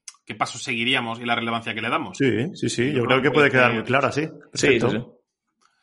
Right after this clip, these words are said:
Speaker 1: Porque yo, yo creo que puede ser chulo para los oyentes.
Speaker 2: Sí, sí, sí, puede estar guay.
Speaker 1: ¿Por dónde empezarías, Alex?
Speaker 3: <laughs> Pues a ver, siempre, yo creo que en cualquier proyecto, ¿no? Tanto sea nuevo como no,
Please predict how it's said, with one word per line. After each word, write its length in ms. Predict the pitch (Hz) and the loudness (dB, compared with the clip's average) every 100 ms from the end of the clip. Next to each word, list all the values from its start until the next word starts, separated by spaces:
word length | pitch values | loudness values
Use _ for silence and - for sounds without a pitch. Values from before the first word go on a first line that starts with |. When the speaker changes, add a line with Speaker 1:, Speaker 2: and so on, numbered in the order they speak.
| _ _ | _ _
Speaker 1:
Porque 160 | 95 107 | -10 -8
yo, 60 | 120 | -4
yo 80 | 127 | -4
creo 120 | 175 | -2
que 40 | 139 | -2
puede 160 | 120 | -2
ser 180 | 110 107 | -2 -8
chulo 240 | 143 160 | -6 -6
para 140 | 110 104 | -4 -6
los 80 | 101 | -6
oyentes. 380 | 113 139 113 - _ _ | -8 -8 -14 -18 _ _
Speaker 2:
Sí, 160 | 135 131 - | -6 -6 -8
sí, 160 | - 127 | -6 -4
sí, 140 | 113 | -2
puede 160 | 143 127 | -2 -2
estar 200 | 123 127 | -2 -4
guay. 220 | 117 143 - - _ _ _ _ _ _ _ _ _ _ _ _ _ _ - | -4 -6 -10 -20 _ _ _ _ _ _ _ _ _ _ _ _ _ _ -4
Speaker 1:
¿Por 100 | 131 | -2
dónde 140 | 156 | -2
empezarías, 440 | 165 165 147 120 | 0 2 4 4
Alex? 300 | 135 123 - 117 - - - | 2 -2 -6 -14 -16 -14 -10
Speaker 3:
<laughs> 800 | 147 - 131 113 98 - - - - - - - | -6 -2 2 2 2 0 -6 -10 -16 -16 -16 -14
Pues 140 | - | 0
a 60 | 113 | 4
ver, 180 | 127 | 4
siempre, 800 | 113 123 120 139 127 113 98 - _ _ _ _ | 4 2 6 6 8 6 2 -4 _ _ _ _
yo 260 | - - 117 | -14 -2 2
creo 120 | 131 | 4
que 60 | 131 | 4
en 60 | |
cualquier 280 | 113 110 120 | 4 4 2
proyecto, 340 | 113 104 101 | 2 2 2
¿no? 100 | 107 | 0
Tanto 300 | 151 117 98 | 2 0 0
sea 160 | 95 104 | 0 2
nuevo 260 | 113 113 110 | 4 2 2
como 200 | 104 104 | 2 2
no, 320 | 131 175 | 2 0